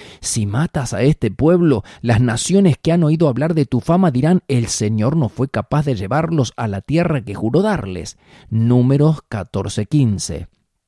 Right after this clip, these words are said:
Moisés no estaba interesado en su pescuezo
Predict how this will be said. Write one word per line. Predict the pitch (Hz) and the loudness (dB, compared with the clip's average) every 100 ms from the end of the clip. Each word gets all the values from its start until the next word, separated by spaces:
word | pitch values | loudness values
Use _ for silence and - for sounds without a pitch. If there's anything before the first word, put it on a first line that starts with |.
| _ _ _ _ _ _ _ _ _ _ | _ _ _ _ _ _ _ _ _ _
Moisés | 95 95 90 104 - 131 139 - _ - - | -6 -4 -4 -6 0 2 2 -2 _ -18 -2
no | 113 151 | 2 2
estaba | 135 - 196 185 | 2 0 2 2
interesado | 135 - 107 104 - 127 | 2 0 -4 -2 0 2
en | 120 | 2
su | - 107 | 0 -2
pescuezo | 107 - 113 107 - 87 71 | -4 -4 -2 -2 -2 -8 -8